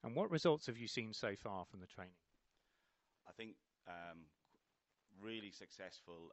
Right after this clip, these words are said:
Speaker 2: uh, O P I improvements. It's, uh, our best performing, uh, line. It's actually the best performing keg line in Heineken U K, which is, you know, a great success, um, for, for the operators that work there. Um, but also every year they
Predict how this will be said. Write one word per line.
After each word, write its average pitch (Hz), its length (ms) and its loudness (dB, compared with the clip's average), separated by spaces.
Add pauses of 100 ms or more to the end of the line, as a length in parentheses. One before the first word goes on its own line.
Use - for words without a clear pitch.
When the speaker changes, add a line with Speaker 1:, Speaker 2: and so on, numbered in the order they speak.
Speaker 2:
uh, 76 160 -12
O 87 240 -12
P 85 80 -10
I 85 160 -8
improvements. 78 800 -18
It's, - 320 -20
uh, 76 240 -16
our 76 160 -14
best 87 240 -10
performing, 80 480 -16 (160)
uh, 73 320 -18
line. 82 400 -12
It's - 320 -20
actually 80 320 -16
the 73 160 -20
best - 240 -14
performing 78 480 -18 (160)
keg 87 240 -8
line 78 400 -18
in 76 320 -20
Heineken 76 480 -18
U 76 160 -20
K, 80 320 -14
which 78 160 -20
is, 78 240 -20 (360)
you 73 100 -20
know, 73 240 -18
a 73 80 -20
great 87 240 -10
success, - 560 -18 (480)
um, 78 300 -20 (180)
for, 80 80 -18 (160)
for 80 80 -18
the 80 80 -12
operators 78 440 -16
that 76 120 -16
work 80 320 -12
there. 73 200 -20 (480)
Um, 76 240 -20
but 80 120 -10
also 90 280 -10
every 82 200 -14
year 82 200 -14
they 78 120 -20